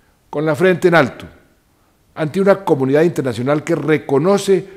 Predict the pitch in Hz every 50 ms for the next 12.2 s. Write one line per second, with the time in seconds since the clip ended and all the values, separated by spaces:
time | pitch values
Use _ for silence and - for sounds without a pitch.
0 | - - - - 127 131 120 - 117 110 135 160 175 175 170 - 180 175 170 -
1 | - 147 139 120 117 104 - - 151 165 156 - - 160 147 135 123 110 - 120
2 | - 123 123 156 180 170 - - - _ _ _ _ _ _ _ _ _ _ _
3 | _ _ _ _ _ _ _ _ _ - 107 104 - - 143 143 156 156 156 -
4 | - - - - - - 117 107 107 104 95 98 110 160 180 190 190 196 196 180
5 | 151 - - - - - _ _ _ _ - 135 139 135 131 143 156 151 - 156
6 | 151 147 139 110 - - - - - - _ _ _ _ _ _ _ _ _ _
7 | _ _ - - 170 170 - 170 160 160 160 151 - - 165 160 151 - 202 214
8 | 208 190 185 143 117 - - - - _ _ _ _ _ _ _ _ _ - 156
9 | 196 208 185 143 101 82 - - - - - _ _ _ _ _ _ _ _ _
10 | - - 151 175 185 185 175 151 127 95 82 - - - - - _ _ _ -
11 | 117 123 117 113 117 120 135 135 120 143 143 127 - - - 113 98 90 - 117
12 | 101 85 76